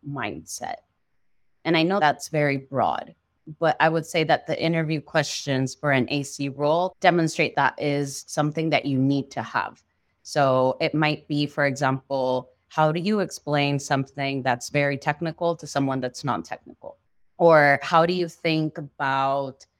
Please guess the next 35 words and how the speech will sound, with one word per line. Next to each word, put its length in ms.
tell 120
me 80
about 240
a 60
time 460
that 200
you 180
use 360
data 240
and 200
insights 640
to 160
drive 560
revenue 540
or 180
to 480
or 120
to 480
get 160
a 120
stakeholder 920
to 120
take 280
some 200
action 520
and 100
make 180
a 40
business 420
decision 720
off 240
the 60
back 300
of 100
it. 180